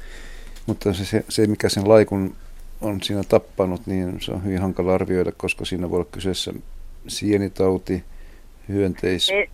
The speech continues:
Speaker 2: niissä varsissa on semmosia pieniä valkoisia pilkkuja.
Speaker 1: Joo, se, se
Speaker 2: Ja
Speaker 1: vi-
Speaker 2: viime vuonna tai toissa vuonna oli marjoissakin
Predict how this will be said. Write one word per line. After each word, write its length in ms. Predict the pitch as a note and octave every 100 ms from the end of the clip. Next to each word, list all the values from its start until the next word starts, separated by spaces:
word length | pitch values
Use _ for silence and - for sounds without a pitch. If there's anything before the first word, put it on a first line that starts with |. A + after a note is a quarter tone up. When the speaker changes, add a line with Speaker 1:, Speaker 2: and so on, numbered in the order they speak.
| -
Speaker 2:
niissä 300 | G#3+ A3 - G#3+
varsissa 640 | B3 B3+ - F3 - E3+
on 260 | E3+ G3 F#3
semmosia 520 | F#3 E3+ E3+ - E3+ -
pieniä 480 | G#3+ G#3+ F3+ E3 D#3+
valkoisia 560 | E3+ F3 E3 - D3 C#3
pilkkuja. 680 | F3 D3+ - - D3 - - -
Speaker 1:
Joo, 160 | A2 G2
se, 140 | - -
se 140 | -
Speaker 2:
Ja 100 | E3+
Speaker 1:
vi- 60 | E3
Speaker 2:
viime 320 | G#3+ A#3 G#3+ G3+
vuonna 440 | G#3 G#3 G3 F3+ -
tai 200 | G3 F#3+
toissa 420 | G#3+ A3 - F#3
vuonna 320 | F3+ F3+ F3+ F#3
oli 240 | G3 F#3
marjoissakin 1200 | G3+ A#3 A#3+ F#3+ F3 E3+ - F3 E3+ - F3 E3+